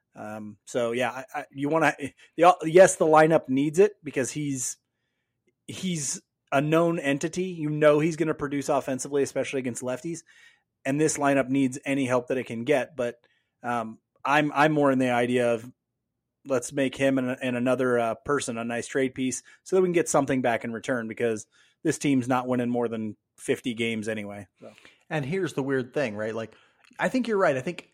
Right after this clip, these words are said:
Speaker 2: everybody knows what Edward Olivares is, and I don't think that there's a great potential for him to get any better.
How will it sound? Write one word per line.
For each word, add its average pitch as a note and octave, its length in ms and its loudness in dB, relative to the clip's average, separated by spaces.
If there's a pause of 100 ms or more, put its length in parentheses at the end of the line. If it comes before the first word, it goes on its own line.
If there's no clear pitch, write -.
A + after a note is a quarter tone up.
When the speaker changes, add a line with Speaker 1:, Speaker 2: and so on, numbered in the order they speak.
Speaker 2:
everybody F#3+ 440 0
knows D3+ 260 -2
what D3 80 -2
Edward C#3 240 0
Olivares B2 500 -2
is, C#3+ 460 -10 (100)
and D3 140 -2
I D3+ 80 0
don't F#3+ 400 -2
think F3+ 280 -10
that D#3+ 120 -6
there's D3 180 -4
a C3+ 60 -2
great C3 380 -4 (920)
potential C#3+ 460 -4
for C3 140 -2
him B2+ 180 -4
to B2 120 -10
get A#2+ 240 -4
any A#2+ 200 -8
better. G2+ 340 -12